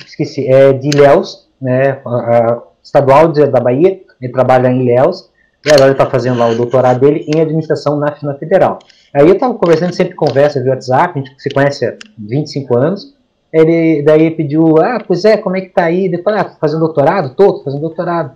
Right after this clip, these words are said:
que que você tá vendo?", né? Porque ele fez uma postagem da disciplina, é, ele é ad-, administrador, tá trabalhando com, é, ensino de docência.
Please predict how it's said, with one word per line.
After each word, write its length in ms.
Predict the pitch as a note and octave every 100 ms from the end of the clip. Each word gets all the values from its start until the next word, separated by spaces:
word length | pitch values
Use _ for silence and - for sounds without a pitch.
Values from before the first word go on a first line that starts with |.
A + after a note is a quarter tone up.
| _ -
que 80 |
que 60 | F#3
você 80 | G#3
tá 140 | G#3+
vendo?", 360 | F3 F#3 B2 G#2+
né? 140 | C3
Porque 160 | C3+ D3
ele 180 | D3 D#3+
fez 140 | D3+
uma 140 | D#3
postagem 580 | - C#3+ - C#3+ D3+ E3
da 160 | D#3 D3+
disciplina, 800 | D3 C#3 C#3 D3+ D#3+ D#3 D3+ _ _ _ -
é, 400 | C3 B2+ A#2+ B2
ele 100 | B2+
é 40 |
ad-, 140 | C3+ B2
administrador, 800 | B2 C#3 - C#3 A#2 C3+ F#3+ - _ _ -
tá 80 | C#3+
trabalhando 520 | F3+ F#3 E3 F3 G3 F#3+
com, 520 | F3 F3+ F#3+ G3 F3+
é, 520 | D3 C#3+ D3 D3 C#3+
ensino 300 | C#3+ C#3+ F3
de 80 | E3+
docência. 560 | E3+ E3+ F3+ D#3+ -